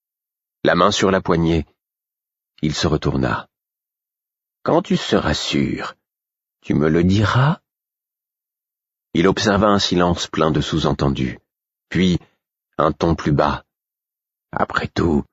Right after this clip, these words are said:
s'il traite ainsi le fou du roi,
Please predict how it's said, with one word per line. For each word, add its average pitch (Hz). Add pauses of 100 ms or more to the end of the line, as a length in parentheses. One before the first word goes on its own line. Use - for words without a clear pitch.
(440)
s'il -
traite -
ainsi 73
le 65
fou -
du 65
roi, 69